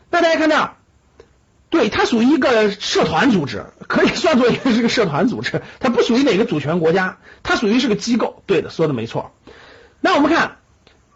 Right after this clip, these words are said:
这个M S C I呢，超过百分之九十四的机构性的国际股本资产，就是国际上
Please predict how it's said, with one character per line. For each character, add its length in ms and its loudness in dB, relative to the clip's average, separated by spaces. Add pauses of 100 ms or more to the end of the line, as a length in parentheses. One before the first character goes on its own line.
(360)
这 140 2
个 100 2
M 200 0
S 180 0
C 140 0
I 160 2
呢， 280 0
超 300 0
过 160 2
百 220 0
分 120 2
之 80 2
九 260 -2
十 140 -2
四 320 0
的 300 -2 (320)
机 240 -2
构 220 4
性 200 0
的 140 2
国 380 0
际 260 -4
股 280 -2
本 200 -2
资 140 -4
产， 240 -8 (720)
就 80 0
是 100 2
国 300 0
际 200 0
上 340 0